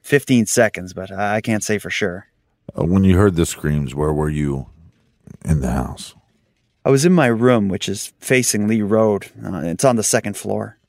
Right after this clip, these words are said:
Speaker 2: Is your room, uh, on the north side or the south side of the house?
Speaker 1: It'd be on the north side.
Speaker 2: When you heard the screams, what exactly were you doing
Speaker 1: I was
Speaker 2: in, in the
Speaker 1: just
Speaker 2: room?
Speaker 1: listening to a tape and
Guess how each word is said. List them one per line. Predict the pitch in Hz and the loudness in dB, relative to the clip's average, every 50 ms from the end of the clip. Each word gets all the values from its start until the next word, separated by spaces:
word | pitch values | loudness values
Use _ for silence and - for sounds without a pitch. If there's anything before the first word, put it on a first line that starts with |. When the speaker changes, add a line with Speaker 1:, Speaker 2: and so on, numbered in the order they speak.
| _ _ - | _ _ 0
Speaker 2:
Is | 73 82 73 78 | 0 0 2 0
your | 85 78 | -4 -2
room, | 76 87 90 90 90 85 85 | -2 0 0 0 0 0 0
uh, | 87 82 80 78 78 78 - | 2 2 2 2 0 0 -2
on | - 76 80 76 | -2 0 0 2
the | 76 | 2
north | 73 78 82 82 78 76 | 4 6 6 6 4 2
side | - - 87 78 80 78 | 0 2 2 2 4 4
or | 78 76 | 2 0
the | 69 71 | 0 -2
south | - - - 80 78 78 - | -6 -2 0 2 2 0 0
side | - 76 69 69 65 | -2 -2 -2 -2 -2
of | 60 57 | -4 -6
the | 62 | -8
house? | 67 65 60 50 - - - - - _ _ _ _ _ _ _ _ _ _ _ _ _ _ _ _ _ _ _ _ _ - | -8 -8 -10 -10 -12 -18 -20 -20 -20 _ _ _ _ _ _ _ _ _ _ _ _ _ _ _ _ _ _ _ _ _ -2
Speaker 1:
It'd | - 127 117 | -2 0 2
be | 143 139 | 2 2
on | 127 117 107 | 4 2 2
the | 101 | 0
north | 101 95 95 98 - - | -2 -2 -4 -4 -4 -6
side. | - 110 98 92 101 - _ _ _ _ _ _ _ _ _ _ _ _ _ _ _ _ _ _ _ _ _ _ _ _ _ _ _ _ _ _ _ - | -6 -6 -6 -6 -8 -12 _ _ _ _ _ _ _ _ _ _ _ _ _ _ _ _ _ _ _ _ _ _ _ _ _ _ _ _ _ _ _ -10
Speaker 2:
When | - - 90 92 | -6 -2 0 2
you | 92 85 80 | 2 4 4
heard | 104 113 107 92 | 6 4 4 4
the | 87 85 | 2 -2
screams, | - - - - 87 78 73 73 69 71 | -2 -2 -2 0 2 2 4 2 0 -2
what | 76 - - 78 92 95 98 107 | -4 -4 -4 -2 0 2 2 4
exactly | 110 98 92 101 98 90 87 90 87 | 4 4 4 4 4 4 4 4 4
were | 80 78 78 | 6 6 6
you | 73 71 71 | 4 4 2
doing | 65 64 78 76 73 73 71 65 64 65 60 - - | 2 2 4 4 4 4 4 2 0 -2 -4 -4 0
Speaker 1:
I | - | 2
was | 135 147 78 | 2 2 2
Speaker 2:
in, | 73 71 67 | 2 -2 -4
in | - - - - | -6 -6 -4 -2
the | 76 | 0
Speaker 1:
just | 76 71 87 | 2 2 4
Speaker 2:
room? | 127 | 4
Speaker 1:
listening | 139 131 - 165 147 135 | 4 4 4 4 2 2
to | 139 123 | 2 0
a | 120 | -2
tape | - - 131 123 131 131 - | -2 0 2 2 2 2 0
and | 117 101 101 107 107 | -2 -2 -2 -4 -8